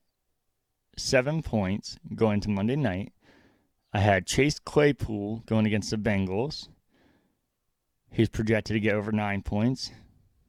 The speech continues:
That's a, that's a lock right there. I won that, right? Okay, so I check at halftime.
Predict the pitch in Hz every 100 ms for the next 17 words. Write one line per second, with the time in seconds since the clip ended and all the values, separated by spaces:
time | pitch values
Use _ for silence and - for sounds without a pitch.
0 | _ - 107 - 98 92 98 123 104 104
1 | 117 - 107 104 123 110 107 113 110 110
2 | 98 98 104 113 - _ _ _ _ _
3 | _ _ _ _ _ _ _ _ _ -
4 | 117 107 92 87 107 101 - 131 117 101
5 | 110 101 - 98 101 127